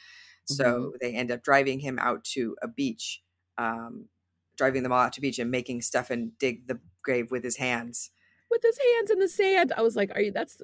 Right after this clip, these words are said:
Speaker 2: seems very ineffective as you're trying to race the time and race the clock, you know, of, of sunrise or whatever." But
Speaker 1: But, but
Speaker 2: they're
Speaker 1: good
Speaker 2: just
Speaker 1: for a
Speaker 2: watching him do it.
Speaker 1: punishment. Good for saying,
Speaker 2: Oh,
Speaker 1: like,
Speaker 2: yeah.
Speaker 1: "You just killed this person. Great. You get to dig their b-, grave with your hands, so you'll never forget that."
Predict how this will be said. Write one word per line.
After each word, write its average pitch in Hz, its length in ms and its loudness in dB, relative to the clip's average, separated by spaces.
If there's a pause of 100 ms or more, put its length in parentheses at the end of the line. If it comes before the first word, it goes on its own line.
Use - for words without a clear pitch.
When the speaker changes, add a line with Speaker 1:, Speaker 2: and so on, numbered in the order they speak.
(140)
Speaker 2:
seems 170 300 -6
very 208 300 2
ineffective 156 500 2
as 139 100 0
you're 139 100 0
trying 147 200 -2
to 131 80 0
race 127 260 0
the 131 100 -2
time 123 380 0
and 123 120 0
race 120 220 0
the - 80 -4
clock, 113 320 -2 (100)
you 143 120 -2
know, 120 180 -2
of, 123 320 -6
of 117 120 -6
sunrise 117 520 -4
or 117 60 0
whatever." 117 320 -2
But 117 180 0
Speaker 1:
But, 233 240 2
but 220 160 6
Speaker 2:
they're 190 100 6
Speaker 1:
good 160 60 8
Speaker 2:
just 160 100 0
Speaker 1:
for 277 100 10
a 254 40 12
Speaker 2:
watching 196 180 8
him 202 140 12
do 139 160 6
it. 107 60 -4
Speaker 1:
punishment. 120 280 -4
Good 180 180 4
for 165 220 4
saying, 160 260 2
Speaker 2:
Oh, 220 40 6
Speaker 1:
like, 139 100 6
Speaker 2:
yeah. 135 180 4
Speaker 1:
"You 214 80 2
just - 160 -4
killed 208 140 4
this 196 120 -4
person. 214 280 0
Great. 147 340 4
You 156 100 0
get 165 120 2
to 147 80 -8
dig 139 160 -2
their 135 100 0
b-, 123 140 -4
grave 131 300 -2
with 127 120 -4
your 131 100 0
hands, 131 320 -2
so 127 60 -2
you'll 123 100 -2
never 156 220 6
forget 151 300 -2
that." 139 260 0